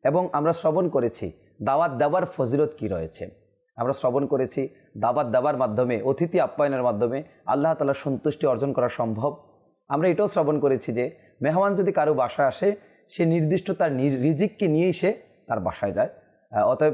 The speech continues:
দুশ্চিন্তা না করা, মেহমানদারি সুন্দরভাবে করা, এবং ওই মেহমান যদি মাগফিরাতের দোয়া করে তো আল্লাহ তাআলা তাকে মাগফিরাত দান করেন। মাদানী চ্যানেলের দর্শকবৃন্দ, আপনারা দেখছিলেন অনুষ্ঠান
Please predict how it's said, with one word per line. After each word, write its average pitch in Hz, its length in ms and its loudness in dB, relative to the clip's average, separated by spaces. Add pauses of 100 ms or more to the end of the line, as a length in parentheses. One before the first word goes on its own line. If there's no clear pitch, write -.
দুশ্চিন্তা 143 480 -2
না 139 120 0
করা, 143 300 0 (360)
মেহমানদারি 143 540 2
সুন্দরভাবে 131 540 0
করা, 123 340 0 (360)
এবং 156 280 0 (280)
ওই 156 160 2
মেহমান 156 440 0
যদি 151 180 2
মাগফিরাতের 131 640 0
দোয়া 135 220 2
করে 160 280 0 (220)
তো 123 80 -2
আল্লাহ 127 240 0
তাআলা 139 200 0
তাকে 127 240 -4 (180)
মাগফিরাত 113 420 -2
দান 85 240 -2
করেন। 64 260 -10 (420)
মাদানী 139 220 0
চ্যানেলের 147 220 0
দর্শকবৃন্দ, 139 680 0
আপনারা 127 320 0
দেখছিলেন 127 400 0
অনুষ্ঠান 127 480 -2